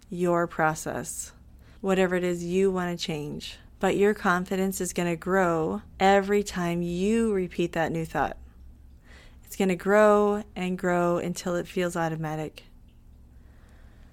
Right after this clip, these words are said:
The best part is that you get to choose your thoughts. That totally takes practice,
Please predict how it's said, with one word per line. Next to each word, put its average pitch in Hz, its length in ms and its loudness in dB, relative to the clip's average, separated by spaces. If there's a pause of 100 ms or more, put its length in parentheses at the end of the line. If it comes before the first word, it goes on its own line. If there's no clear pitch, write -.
(120)
The 214 120 4
best 233 280 6
part 262 220 4
is 196 240 2
that 180 100 -4
you 196 300 4
get 202 140 0
to 190 80 -6
choose 185 280 -2
your 170 100 -2
thoughts. - 540 -6
That 180 420 -2
totally 202 440 0
takes 277 280 -4
practice, 247 720 6